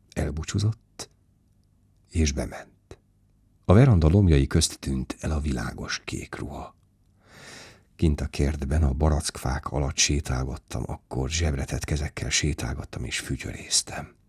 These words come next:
A kerítésen túl oly mély és ónszínű volt a Duna, csak néha szikrázott föl valahol. A malom ablaka lélegzett a tompaságban, és egyhangúan zizegtek a csillagok,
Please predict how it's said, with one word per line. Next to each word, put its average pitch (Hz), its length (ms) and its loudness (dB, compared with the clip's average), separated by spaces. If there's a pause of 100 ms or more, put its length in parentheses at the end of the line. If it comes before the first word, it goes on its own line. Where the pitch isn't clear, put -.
(720)
A - 100 4
kerítésen 73 720 4
túl 90 280 0
oly 123 160 6
mély 73 480 8
és 60 320 -2
ónszínű 65 840 4
volt 67 320 -4
a 65 80 -4
Duna, 69 460 0 (800)
csak - 200 6
néha 67 320 8
szikrázott - 640 -6
föl - 300 -10
valahol. - 720 -14 (540)
A 76 100 2
malom 85 420 10
ablaka 82 420 4
lélegzett 71 720 2
a - 120 -6
tompaságban, 65 1040 -4 (600)
és 80 300 6
egyhangúan 80 720 8
zizegtek 67 580 -2
a - 60 -8
csillagok, 76 680 -4